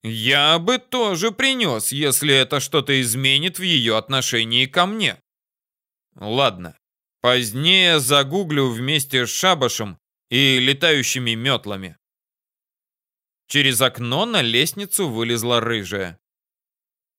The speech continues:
"Эх, Надюха, пусть тебе снова приснится тот красавчик-спартанец.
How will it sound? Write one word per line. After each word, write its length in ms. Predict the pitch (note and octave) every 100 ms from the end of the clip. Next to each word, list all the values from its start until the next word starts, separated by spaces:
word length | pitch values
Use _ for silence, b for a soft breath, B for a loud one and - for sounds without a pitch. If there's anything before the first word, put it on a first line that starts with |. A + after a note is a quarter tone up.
| _ _ -
"Эх, 280 | C4+ B3
Надюха, 1200 | A3 A#3 F#3 A3+ A3+ D3+ G#3 G3 F3+ E3 C#3+ A#2 - -
пусть 360 | C4 C#4 -
тебе 400 | - F#3+ D3+ E3
снова 640 | C#3 - D3 D#3+ A3+ D#3 C#3+
приснится 840 | C#3 D3 B2 C#3 D#3+ G3+ - D3+
тот 280 | C#3 F3 E3+
красавчик-спартанец. 2000 | - C3+ B2 - F3 - - C#3 - - C#3 A#2 - B2+ B2+ A2+ D#2+ - - -